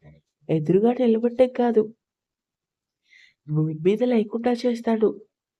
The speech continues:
తప్పు చేసిన వాడు ఇలాంటి భారీ డైలాగ్స్ చెప్పరేమో.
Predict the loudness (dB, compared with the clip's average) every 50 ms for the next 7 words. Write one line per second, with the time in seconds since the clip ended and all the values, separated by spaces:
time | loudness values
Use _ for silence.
0 | _ _ _ _ _ -4 -4 -4 -4 -4 -6 -2 0 0 0 0 -2 -2 -2 -2
1 | -2 -2 -2 -2 -2 0 -2 -2 0 -2 -2 0 0 0 0 0 0 0 0 0
2 | 0 0 0 -2 -2 -4 -4 -4 -4 -4 -4 -4 -2 0 0 0 2 0